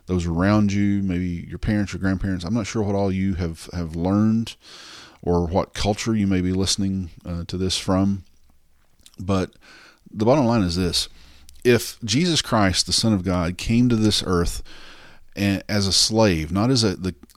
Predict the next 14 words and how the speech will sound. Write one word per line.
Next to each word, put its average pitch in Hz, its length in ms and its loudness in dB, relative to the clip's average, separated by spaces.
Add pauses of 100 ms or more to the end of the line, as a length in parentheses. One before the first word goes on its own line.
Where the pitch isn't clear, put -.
the, 98 300 -6
not 117 220 0
as 120 240 2
the 104 80 0
King 92 260 -2
of 85 100 -4
Kings 87 240 0
and 85 120 0
Lord 90 180 2
of 82 160 -4
Lords 87 280 0
to 90 100 -4
be 87 320 0
high, 95 340 -2